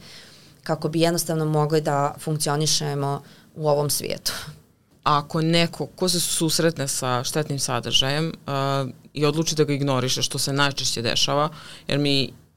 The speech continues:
Speaker 2: x puta vidimo ružan komentar, neko je nekom napisao, e, da ne dajem primere, ali, e, mi pomislimo, to je njihova stvar. Idem ja dalje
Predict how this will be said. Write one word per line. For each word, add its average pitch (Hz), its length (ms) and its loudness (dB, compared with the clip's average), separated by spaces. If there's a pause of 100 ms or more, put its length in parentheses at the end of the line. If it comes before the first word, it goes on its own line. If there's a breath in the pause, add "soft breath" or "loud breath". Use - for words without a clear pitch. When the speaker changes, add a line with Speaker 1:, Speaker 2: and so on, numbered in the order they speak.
(160)
Speaker 2:
x - 220 2
puta 127 280 -2
vidimo 120 420 -2
ružan 127 280 -4
komentar, 127 480 -2
neko 127 220 -2
je 123 60 0
nekom 120 340 -4
napisao, 117 680 -4 (480 loud breath)
e, - 40 -8 (440)
da 127 180 -2
ne 127 100 0
dajem 127 240 2
primere, 127 600 2
ali, 135 340 4
e, - 80 -4 (460)
mi 147 140 -4
pomislimo, 139 440 0 (600)
to 175 80 -2
je 135 60 4
njihova 120 220 0
stvar. - 320 -4 (440)
Idem 151 240 2
ja 127 100 4
dalje 123 420 2